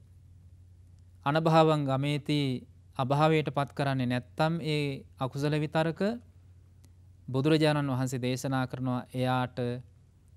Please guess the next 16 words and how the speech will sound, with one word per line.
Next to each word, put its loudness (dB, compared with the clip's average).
වීරියක් 0
නෑ -2
කියනවා -4
කෙලෙස් -6
තවන. -8
අනුත්තප්පි -2
අනොත්තප්පි 4
කියලා 2
කිව්වේ -2
යාට 0
කෙලෙස් 0
තවන 2
වීරියක් 0
නෑ. -6
එයි 2
අර -2